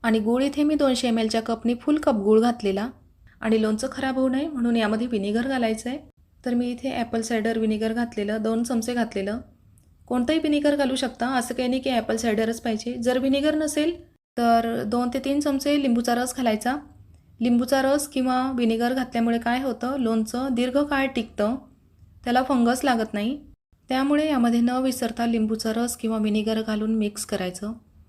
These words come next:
आणि छान पूर्ण मसाला मिक्स करायचा आणि यावरती lid ठेवून याला रात्रभर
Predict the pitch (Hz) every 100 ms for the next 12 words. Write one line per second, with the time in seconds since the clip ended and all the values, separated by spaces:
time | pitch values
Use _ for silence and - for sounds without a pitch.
0 | - _ _ - 214 214 - 240 233 262
1 | 277 294 254 247 240 226 226 233 - 214
2 | 196 190 220 254 - _ - _ - 214
3 | 226 220 220 220 233 220 233 233 226 233
4 | 262 - _ _ _ _ 220 220 220 208
5 | 214 214